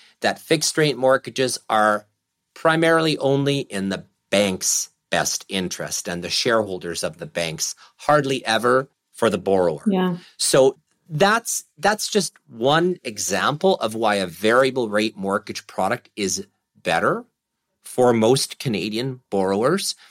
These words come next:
Speaker 1: And when you're building a real estate portfolio, you regularly may need to refinance certain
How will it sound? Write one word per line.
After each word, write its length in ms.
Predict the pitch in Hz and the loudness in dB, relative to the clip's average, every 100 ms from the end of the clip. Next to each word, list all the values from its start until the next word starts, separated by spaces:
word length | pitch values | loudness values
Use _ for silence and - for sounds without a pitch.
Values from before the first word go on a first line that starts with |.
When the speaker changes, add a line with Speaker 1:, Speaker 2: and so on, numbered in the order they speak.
| - - - _ | -20 -20 -20 _
Speaker 1:
And 360 | 131 127 127 127 - _ _ _ | 0 0 0 -4 -14 _ _ _
when 240 | 123 127 | 0 2
you're 360 | 117 113 110 110 | 2 4 2 0
building 420 | - 127 156 139 | -2 -2 0 -2
a 40 | |
real 260 | 98 104 120 | -4 -4 -4
estate 340 | 139 - 113 | -4 -4 -6
portfolio, 1040 | - 98 80 - - 165 214 175 92 82 82 - _ | -6 -10 -10 -14 -2 2 2 2 0 -4 -8 -16 _
you 300 | 107 123 180 | -8 0 2
regularly 1080 | 143 101 107 139 180 185 190 196 214 247 269 _ _ - | 2 2 2 4 4 6 6 6 4 0 -6 _ _ -6
may 420 | 101 117 135 160 | 0 2 4 4
need 380 | 156 139 156 156 | 4 4 2 0
to 140 | - | -2
refinance 1200 | 101 98 127 127 - 95 101 127 143 165 185 - - | -2 -2 -4 -6 -6 -2 0 0 0 0 -2 -4 -6
certain 580 | - - 143 131 131 123 | -6 -2 2 2 0 -8